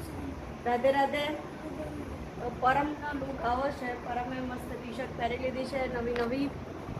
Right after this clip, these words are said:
અને મારો લુક આવો એટલા માટે છે કે મારે બધા પૂજા પાઠ બાકી હતા, એટલે પછી મેં કીધું, "ચલો, પહેલાં હું એ પતાવી દઉં અને પછી હું ચેન્જ કરીશ." તો હું તમને હવે મારી થાળી મેં જે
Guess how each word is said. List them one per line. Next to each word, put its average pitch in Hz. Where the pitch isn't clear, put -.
અને 269
મારો 277
લુક 320
આવો 294
એટલા 294
માટે 277
છે 277
કે 277
મારે 254
બધા 262
પૂજા 254
પાઠ 247
બાકી 240
હતા, 269
એટલે 247
પછી 247
મેં 240
કીધું, -
"ચલો, 233
પહેલાં 233
હું 233
એ 233
પતાવી 233
દઉં 311
અને 233
પછી 294
હું 269
ચેન્જ 226
કરીશ." 262
તો 240
હું 247
તમને 247
હવે 240
મારી 233
થાળી 233
મેં 233
જે 233